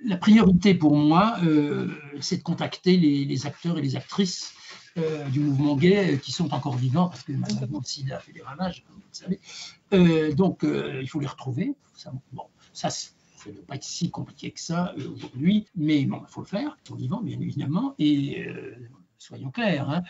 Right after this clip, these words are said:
tous ces gens-là, euh, aujourd'hui, ils ont plus de soixante-dix ans, hein,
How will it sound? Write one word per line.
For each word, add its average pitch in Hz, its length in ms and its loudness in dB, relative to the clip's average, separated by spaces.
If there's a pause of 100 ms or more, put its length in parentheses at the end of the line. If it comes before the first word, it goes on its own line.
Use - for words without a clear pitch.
(220)
tous 139 120 -12
ces - 160 -8
gens-là, 143 540 0
euh, - 480 -8 (340)
aujourd'hui, 127 420 0
ils 135 120 0
ont - 40 -6
plus - 120 -12
de - 60 -14
soixante-dix 175 480 -2
ans, 127 360 -2
hein, 160 160 -10